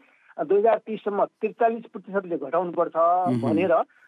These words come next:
Speaker 1: र दुई हजार पचाससम्म चाहिँ नेट जिरोमा गएनौँ भने यो शताब्दीको अन्त्यसम्म हामी एक पोइन्ट पाँच डिग्री कायम गर्न सक्दैनौँ भन्ने कुरामा साइन्स क्लियर बोलेको र त्यो साइन्सबाट चाहिँ ती देश पनि कन्भिन्स भएको अवस्था हुनाले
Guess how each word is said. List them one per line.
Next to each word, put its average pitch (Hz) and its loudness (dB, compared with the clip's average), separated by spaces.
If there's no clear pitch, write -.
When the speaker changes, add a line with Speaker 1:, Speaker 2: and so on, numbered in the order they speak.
Speaker 1:
र 240 4
दुई 202 2
हजार 247 2
पचाससम्म 220 0
चाहिँ 240 0
नेट 214 2
जिरोमा 240 0
गएनौँ 196 0
भने 170 -4
यो 220 0
शताब्दीको 214 0
अन्त्यसम्म 185 -4
हामी 202 -2
एक 453 2
पोइन्ट 233 2
पाँच 196 0
डिग्री 196 -2
कायम 196 0
गर्न 196 -2
सक्दैनौँ 220 0
भन्ने 214 0
कुरामा 247 0
साइन्स 233 -2
क्लियर 240 -2
बोलेको 190 0
र 262 2
त्यो 277 -2
साइन्सबाट 233 0
चाहिँ 240 -6
ती 254 -6
देश 254 0
पनि 208 -6
कन्भिन्स 220 2
भएको 196 2
अवस्था 208 2
हुनाले 160 -2